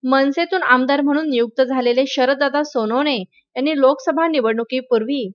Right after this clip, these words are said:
कार्यकर्त्यांचे राजकीय पुनर्वसन करण्यासाठी उद्धव ठाकरे यांच्या उपस्थितीत हातात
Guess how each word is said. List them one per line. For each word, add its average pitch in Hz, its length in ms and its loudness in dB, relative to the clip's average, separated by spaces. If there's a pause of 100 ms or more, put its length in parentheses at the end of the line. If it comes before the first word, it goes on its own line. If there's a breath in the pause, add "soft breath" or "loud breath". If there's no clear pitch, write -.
कार्यकर्त्यांचे 311 760 0
राजकीय 294 460 0
पुनर्वसन 302 680 -4
करण्यासाठी 240 720 -4 (400)
उद्धव 269 340 0
ठाकरे 277 420 0
यांच्या 240 260 -2
उपस्थितीत 302 760 -4 (100)
हातात 262 240 0